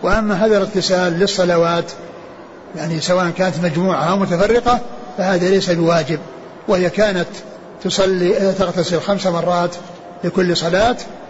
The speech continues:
وهذا منها، وإلا فإن النبي صلى الله عليه وسلم أرشدها أن تغتسل ثلاث مرات للفجر وللجمع بين الظهر والعصر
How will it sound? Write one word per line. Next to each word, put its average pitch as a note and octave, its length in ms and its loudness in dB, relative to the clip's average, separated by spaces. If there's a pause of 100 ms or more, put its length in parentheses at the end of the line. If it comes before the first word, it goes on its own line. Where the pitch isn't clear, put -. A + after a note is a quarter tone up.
(200)
وهذا E3+ 600 0
منها، G#3+ 440 2 (480)
وإلا F3+ 400 2
فإن F3 280 0
النبي E3+ 220 -2
صلى D3+ 120 -4
الله D3 100 -4
عليه E3+ 120 2
وسلم E3 80 -4
أرشدها F3 600 0 (360)
أن F#3 100 -4
تغتسل E3+ 440 0
ثلاث D#3+ 320 0
مرات F3 440 0
للفجر F#3 520 2 (540)
وللجمع F3+ 680 2
بين F3 220 0
الظهر E3 280 0
والعصر F#3 460 2